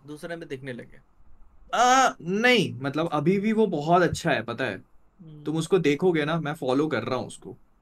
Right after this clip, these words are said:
Speaker 1: हम्म।
Speaker 2: तुम उसको देखोगे ना, तो वो बहुत बढ़िया चल रहा है।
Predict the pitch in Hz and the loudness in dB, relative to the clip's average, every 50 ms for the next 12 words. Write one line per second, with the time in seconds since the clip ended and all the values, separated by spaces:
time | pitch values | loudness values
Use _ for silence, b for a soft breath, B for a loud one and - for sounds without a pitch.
0 | _ _ - 147 147 143 139 139 139 139 139 _ _ _ _ _ _ - 151 156 | _ _ -20 -20 -20 -20 -20 -20 -20 -20 -20 _ _ _ _ _ _ -2 0 2
1 | 165 170 165 - 196 180 165 147 143 180 185 180 180 170 165 170 170 180 175 175 | 2 2 4 4 2 4 4 2 4 4 4 4 6 4 2 2 0 0 0 0
2 | 170 165 - _ _ 117 110 107 - - 147 139 139 - - 117 113 110 110 101 | 0 -2 -6 _ _ -6 -6 -6 -4 -2 -2 -2 -2 -2 -2 -2 0 0 -2 -4
3 | 98 82 78 - - 65 - - | -4 -6 -8 -8 -12 -14 -16 -18